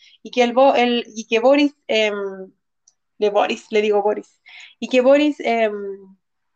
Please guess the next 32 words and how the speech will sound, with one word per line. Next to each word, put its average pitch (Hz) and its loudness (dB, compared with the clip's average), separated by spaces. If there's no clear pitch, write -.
se - 0
había 262 4
equivocado 285 4
en 320 4
cifras, 247 2
pero 226 0
que 247 -6
yo 277 0
entendía 320 2
que 339 2
eran 330 2
cifras 320 4
que 320 0
se 302 0
había 294 2
equivocado 294 4
porque 269 -4
tanto 311 2
hablar 302 2
de 277 -2
números, 294 0
se 254 -6
te 269 2
puede 320 2
pasar 320 4
un 330 0
cero, 330 2
está, 320 0
ya 254 2
está 254 0
bien, 226 0
pasa. 233 -2